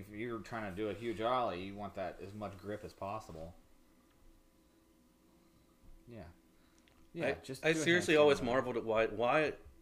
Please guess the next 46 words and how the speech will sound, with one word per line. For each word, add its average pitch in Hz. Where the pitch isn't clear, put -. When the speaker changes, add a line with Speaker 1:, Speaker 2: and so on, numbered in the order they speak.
Speaker 2:
why 135
didn't 196
all 123
skate 107
shoes 101
have 101
some 107
sort 110
of 90
lace 95
saver 95
function? 90
Speaker 1:
I 101
don't 82
know. 78
Uh, 104
it's 78
Speaker 2:
But, 127
Speaker 1:
'cause, -
Speaker 2:
but 139
they 147
Speaker 1:
'cause 151
the 160
Speaker 2:
always 175
Speaker 1:
shoe -
Speaker 2:
came, 190
Speaker 1:
companies 107
wanted 107
Speaker 2:
instead 208
of -
Speaker 1:
to 208
sell 208
Speaker 2:
having 151
Speaker 1:
their 147
Speaker 2:
lace 170
savers, 202
they 160
Speaker 1:
laces. 143
Speaker 2:
always 165
came 160
with 143
an 139
extra -
pair 135
of 110
laces. -